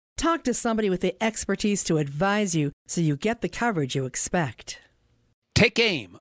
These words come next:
Speaker 2: Affordable Interest Mortgage has been offering the asset manager all-in-one loan for over eleven years. We are experienced in helping homeowners pay thousands less in interest on their mortgage, own their home faster, all without spending one dime more. Seven two zero, eight nine five, zero five hundred.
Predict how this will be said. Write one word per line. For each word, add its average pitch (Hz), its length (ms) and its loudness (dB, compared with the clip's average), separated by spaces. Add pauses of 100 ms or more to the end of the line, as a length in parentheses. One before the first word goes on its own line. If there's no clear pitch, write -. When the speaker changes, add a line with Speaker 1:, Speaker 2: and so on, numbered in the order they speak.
Speaker 2:
Affordable 220 560 2
Interest 151 320 -6
Mortgage 139 360 -4
has 143 120 0
been 156 180 0
offering 175 360 0
the 143 160 0
asset 185 380 0
manager 156 420 -2
all-in-one 156 500 0
loan 156 220 -2
for 147 180 -4
over 139 220 0
eleven 147 400 0
years. 123 400 -4 (180)
We 156 140 6
are 170 140 4
experienced 202 640 -2
in 139 80 -4
helping 147 300 -2
homeowners 160 480 -2
pay 139 160 -2
thousands 190 600 -2
less 190 240 0
in 180 80 0
interest 151 360 -2
on 147 100 0
their 139 100 0
mortgage, 131 460 -4 (380)
own 214 240 4
their 226 180 0
home 180 240 0
faster, 135 500 -2 (140)
all 190 300 4
without 143 280 -2
spending 135 360 -6
one 156 300 0
dime 151 280 2
more. 131 360 -4 (200)
Seven 196 380 2
two 175 160 -2
zero, 156 400 2
eight 165 200 -4
nine 151 200 0
five, 147 360 0
zero 135 240 0
five 131 260 -2
hundred. 117 280 -6